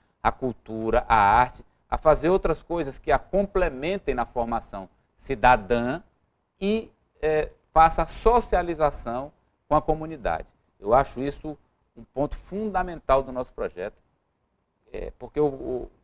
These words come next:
não dá pra fazer todas as escolas em tempo integral de uma vez, mas vamos fazer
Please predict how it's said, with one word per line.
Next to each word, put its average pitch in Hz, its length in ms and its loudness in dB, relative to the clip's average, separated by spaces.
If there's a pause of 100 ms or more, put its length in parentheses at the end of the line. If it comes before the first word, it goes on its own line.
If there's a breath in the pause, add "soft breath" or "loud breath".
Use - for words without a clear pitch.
(180)
não 151 220 -6
dá 175 140 4
pra 214 120 2
fazer 139 360 2 (160)
todas 170 500 2
as 107 140 -2
escolas 107 500 -4
em 110 80 -8
tempo 110 300 -8
integral 113 480 0
de 131 100 -12
uma 160 140 -4
vez, 107 280 -4 (400)
mas 120 160 2
vamos 143 180 2
fazer 135 540 4